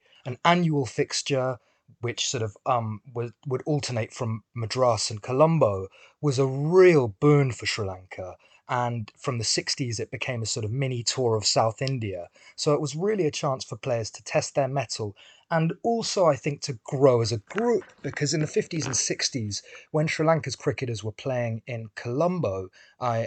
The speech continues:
you, there were no team hotels. Uh, they were all working full-time jobs, so there was very little training. They'd sort of end work at five o'clock and it gets dark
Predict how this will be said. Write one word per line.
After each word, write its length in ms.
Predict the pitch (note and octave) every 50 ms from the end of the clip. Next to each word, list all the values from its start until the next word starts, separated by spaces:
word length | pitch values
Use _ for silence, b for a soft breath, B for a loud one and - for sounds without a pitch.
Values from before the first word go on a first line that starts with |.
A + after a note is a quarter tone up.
| - -
you, 140 | C#3+ D3 B2 -
there 120 | - D3 B2+
were 60 | B2
no 160 | C3+ C3+ A#2
team 380 | G#2 - - - A#2+ A2 G#2+ G2+
hotels. 760 | - G#2+ G2+ - - - C3+ B2+ B2+ B2 B2 B2+ - - - B B B B B B B
Uh, 200 | A#2 G#2+ G#2 G#2+
they 120 | G#2+ B2+ B2+
were 120 | C#3+ D3
all 120 | D#3 C#3+
working 360 | B2 C3 B2 A2 - - C3 A#2
full-time 560 | - - - E3 D#3+ D3+ - C#3+ B2 A#2 A#2
jobs, 340 | - - E3+ E3+ D#3+ D3+ -
so 160 | - - C#3+
there 120 | B2+ B2+ B2
was 140 | B2 A2+
very 260 | - - D#3 D#3 D#3 C#3+
little 160 | C3 B2 A#2+
training. 640 | - - - - F#3 F3+ F3+ F3+ E3 B2 G#2 G2+ G2+
They'd 180 | G2 G#2 G2+
sort 140 | - - A2
of 120 | G#2+ G#2 B B B B B B
end 240 | - B2+ A#2+ A#2+ A2+
work 300 | A2 A#2+ A2+ G#2 - -
at 100 | - -
five 300 | - - B2+ G#2+ G#2 F#2+
o'clock 340 | G#2 - - A2+ G2+ - -
and 80 | G2+ G#2
it 100 | G2 -
gets 220 | A#2 G#2+ - -
dark 300 | - D#3 C3+ B2+ A2+ -